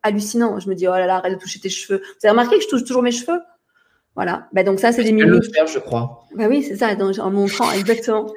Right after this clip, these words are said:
Speaker 2: <laughs>
Speaker 1: Donc
Speaker 2: Non, mais
Speaker 1: oui, Christelle. Oui, il y a,
Speaker 2: mais
Speaker 1: il y a, euh,
Speaker 2: Et après, en vrai, à force, à force d'en faire, vous allez détecter ces petites choses.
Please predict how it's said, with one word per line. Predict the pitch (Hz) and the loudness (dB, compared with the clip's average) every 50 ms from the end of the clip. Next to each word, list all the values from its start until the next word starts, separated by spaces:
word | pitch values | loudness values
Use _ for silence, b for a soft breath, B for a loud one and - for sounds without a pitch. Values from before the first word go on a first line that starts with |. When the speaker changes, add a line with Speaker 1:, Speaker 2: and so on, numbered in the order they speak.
| - - - | -18 -20 -16
Speaker 2:
<laughs> | - 147 143 - | -8 -8 -4 2
Speaker 1:
Donc | - 220 - | 4 4 6
Speaker 2:
Non, | 147 | 6
mais | 143 262 | 6 6
Speaker 1:
oui, | 269 302 320 302 | 8 6 6 4
Christelle. | - 277 254 240 - - 247 233 214 196 180 196 180 - _ _ _ _ _ - _ - - _ _ _ _ _ _ _ _ _ _ _ _ _ _ _ _ - B B B B - | 2 0 0 0 2 2 4 4 4 2 0 -4 -8 -12 _ _ _ _ _ -20 _ -20 -20 _ _ _ _ _ _ _ _ _ _ _ _ _ _ _ _ -20 B B B B -4
Oui, | 196 | 0
il | 214 | 2
y | 208 | 2
a, | 185 | 2
Speaker 2:
mais | 170 185 | 2 0
Speaker 1:
il | 196 | 0
y | 190 214 | 0 0
a, | 220 220 208 196 190 190 | 0 2 0 -2 -4 -4
euh, | 190 185 185 - - - - - - _ _ _ b b b b | -6 -8 -8 -10 -12 -14 -16 -20 -20 _ _ _ b b b b
Speaker 2:
Et | - 131 | 0 2
après, | 131 131 131 - 226 247 - - | 2 2 0 0 -2 -2 -2 -4
en | - - - 127 | -6 -4 -2 0
vrai, | 127 135 175 202 - | 0 0 0 -2 -2
à | - 120 | -2 -2
force, | 120 - 165 156 - - - - | -2 0 -2 -4 -4 -6 -8 -4
à | 135 | -4
force | 139 - 175 160 156 | -4 -2 -2 -2 0
d'en | 147 143 135 | 0 0 -2
faire, | - 185 196 202 | -2 -4 -4 -2
vous | 151 131 | -2 -2
allez | 123 127 | -2 0
détecter | 123 131 127 - 151 151 - 160 | -2 -2 -2 -2 -4 -4 -4 -6
ces | 151 156 - 117 | -6 -4 -6 -8
petites | - - 135 - | -6 -8 -10 -8
choses. | - - 175 190 214 190 139 | -4 -4 -2 -2 -2 -4 -6